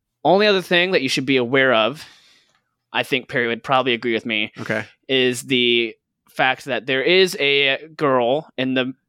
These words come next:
Speaker 1: in the anime
Speaker 2: Yup.
Speaker 1: that some of the pirates are attracted to,
Speaker 2: <laughs>
Speaker 1: and she's seventeen.
Speaker 2: She's outspokenly seventeen.
Speaker 1: Out-, she says that she's seventeen in the movie.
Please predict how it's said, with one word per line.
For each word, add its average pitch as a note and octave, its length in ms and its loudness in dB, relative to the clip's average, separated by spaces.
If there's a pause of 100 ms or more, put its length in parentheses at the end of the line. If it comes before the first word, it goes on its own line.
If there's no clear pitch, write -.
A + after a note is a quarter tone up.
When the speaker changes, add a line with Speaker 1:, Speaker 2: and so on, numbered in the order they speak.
(120)
Speaker 1:
in C#3 100 0
the D3 100 0
anime A#2+ 540 -2
Speaker 2:
Yup. A2+ 380 -4
Speaker 1:
that B2+ 180 -2
some D3+ 160 -2
of D#3 60 -2
the D#3 80 2
pirates C3+ 600 -4 (120)
are C3 160 4
attracted C3+ 520 0
to, A2+ 300 0 (280)
Speaker 2:
<laughs> - 280 -10
Speaker 1:
and B2 220 -2
she's C3 180 -2
seventeen. A2+ 560 -4
Speaker 2:
She's - 380 -4 (360)
outspokenly F3 760 2
seventeen. D3 460 -2
Speaker 1:
Out-, D3 260 0 (400)
she F3+ 160 0
says D3+ 400 0 (320)
that C#3+ 160 -4
she's - 180 -4
seventeen C3 340 -2
in A#2 80 -2
the D3 60 0
movie. A#2 300 0